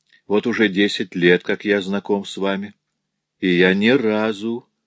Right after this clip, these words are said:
не видел вас больным. Но за прошедший месяц вы стали неузнаваемы.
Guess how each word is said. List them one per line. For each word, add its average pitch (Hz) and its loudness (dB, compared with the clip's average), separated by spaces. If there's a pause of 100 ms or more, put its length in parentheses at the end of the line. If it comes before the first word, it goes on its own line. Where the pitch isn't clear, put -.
(460)
не 110 0
видел 92 -2
вас 98 -4
больным. 95 -4 (580)
Но 85 -4
за 87 -2
прошедший 95 0
месяц - -8
вы 165 -6
стали 170 -4
неузнаваемы. 95 -2